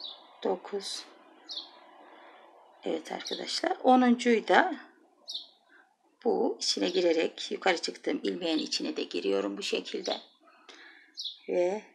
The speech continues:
içinden geçip bir zincirimi çekiyorum. Evet arkadaşlar, işimiz bitti, işlemimiz bitti. Bu şekilde ipimi yakıp hemen dönüyorum.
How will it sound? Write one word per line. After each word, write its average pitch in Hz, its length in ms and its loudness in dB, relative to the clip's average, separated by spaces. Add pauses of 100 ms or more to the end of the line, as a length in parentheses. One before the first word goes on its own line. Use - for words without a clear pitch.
(120)
içinden 180 460 0
geçip 196 600 0
bir 113 100 2
zincirimi - 600 -6
çekiyorum. - 460 -8 (880)
Evet 202 280 4
arkadaşlar, 214 580 2
işimiz 233 460 2
bitti, 269 280 2
işlemimiz 247 680 6
bitti. 277 600 6 (180)
Bu 269 60 -2
şekilde 226 640 6 (840)
ipimi 190 360 2 (200)
yakıp 254 420 2
hemen 101 260 0
dönüyorum. - 380 -6